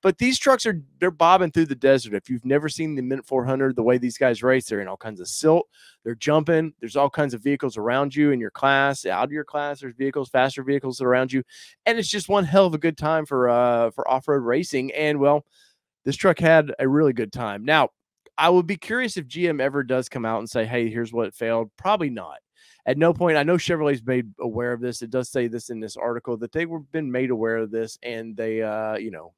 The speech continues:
they'll probably no comment. Let me see here if it does say anything f-, on past this. Let's see. The Silverado, despite, took first in the, uh, Mint four hundred, despite having a, some rear end damage and on the pre-production frame.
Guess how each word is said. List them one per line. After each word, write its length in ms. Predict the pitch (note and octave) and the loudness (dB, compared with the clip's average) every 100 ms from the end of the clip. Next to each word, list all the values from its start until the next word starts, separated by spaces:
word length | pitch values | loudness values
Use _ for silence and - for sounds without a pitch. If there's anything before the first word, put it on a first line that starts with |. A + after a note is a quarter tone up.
| - | -4
they'll 180 | A2+ G#2+ | -4 -2
probably 220 | D#3+ D3+ | -2 -2
no 120 | A2+ G#2+ | -2 -6
comment. 420 | - G2 F2 D#2+ | -6 -8 -8 -10
Let 100 | A#2 | -10
me 80 | A#2 | -4
see 200 | B2 G#2+ | -2 -2
here 140 | G#2 | -4
if 140 | G2 | -6
it 60 | G#2 | -6
does 200 | A2+ A2 | -6 -4
say 140 | A#2 | -4
anything 320 | G#2 G#2+ G#2 - | -4 -8 -12 -14
f-, 300 | _ _ _ _ _ _ - - _ _ - | _ _ _ _ _ _ -20 -20 _ _ 4
on 400 | D3 C#3 C3 B2 | 4 4 0 -6
past 400 | - B2 A2+ - | -2 0 0 0
this. 240 | C3+ D3+ | 0 0
Let's 160 | C#3 - | -4 2
see. 160 | D#3 | 2
The 160 | B2 C3 | 2 4
Silverado, 500 | G#3+ G#3+ G3+ G#3 G#3 | 6 10 10 10 6
despite, 380 | D#3+ D3 G3+ F#3 - | 0 -2 -2 -2 -6
took 180 | - F#3+ _ | -2 -2 _
first 300 | F3 E3+ - | -2 -2 -4
in 240 | D3+ D3+ D#3 | -4 -2 -2
the, 240 | C#3+ C#3 | 0 4
uh, 280 | C3 A#2+ A#2 | 4 4 2
Mint 180 | B2 G#2+ | -4 -4
four 160 | A#2+ | -4
hundred, 200 | A#2 B2+ | -2 -4
despite 280 | C#3 - A3+ | -6 -2 -2
having 260 | F3 D3 B2 | 0 -2 -2
a, 180 | A2+ A2+ | -4 -6
some 300 | - B2+ A#2 | -10 -10 -4
rear 180 | D3 D#3+ | -4 -4
end 300 | C#3 C#3+ B2 | -6 -6 -4
damage 400 | C3 A#2+ A#2+ - | -4 -2 -6 -6
and 280 | A#2+ A#2+ A#2 - | -8 -6 -8 -6
on 160 | B2 | -4
the 80 | A2+ | -4
pre-production 720 | - D#3 D3+ B2 B2 B2 A#2+ G#2+ | -2 -2 -2 -2 0 0 -4 0
frame. 300 | C#3 A#2+ | 2 2